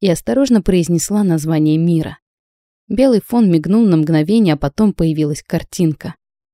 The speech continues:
«Мир Аркон», произнес механический безликий голос.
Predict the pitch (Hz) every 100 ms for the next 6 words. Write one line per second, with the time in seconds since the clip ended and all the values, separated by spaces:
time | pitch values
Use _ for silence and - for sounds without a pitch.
0 | _ _ _ _ - 185 202 277 - -
1 | 240 - 175 156 151 _ _ _ _ _
2 | _ - 165 143 165 196 - 165 175 165
3 | 214 165 - 156 160 143 165 156 170 156
4 | 165 110